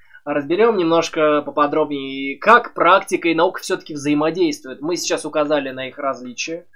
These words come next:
Но вы скажете: "Шадов, ты что, идиот? Ведь понятно же, что они взаимодействуют тесно". А, давай, давай и разбери, разбери вот это. Давайте разберём.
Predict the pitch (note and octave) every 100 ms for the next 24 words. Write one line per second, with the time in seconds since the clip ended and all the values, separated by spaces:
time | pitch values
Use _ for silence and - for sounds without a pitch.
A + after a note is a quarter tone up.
0 | - - _ F#3 A#3 - A#3 - C#3 C4+
1 | G3+ C#3+ - D#3+ B3+ E3+ C3+ D#3 B3+ E4+
2 | - F#3 D3 - G#3+ G#3+ - F3 F#3+ -
3 | G#3+ A3+ D3+ E3+ G3+ A#3+ D4+ - E3 D3+
4 | - D3 - A#2+ - _ - - - -
5 | C3 A#2+ A2+ F3+ D4 - - D3+ B3 F#3
6 | D#3+ D#3 D#3 E3 C#4 G3 D#3 C#3 C#3+ D#3+
7 | D#4+ C#4+ F#3 D#3 - - - _ - -
8 | B3 D4+ F#3+ - C#3+ D#3 C4+ - G#3+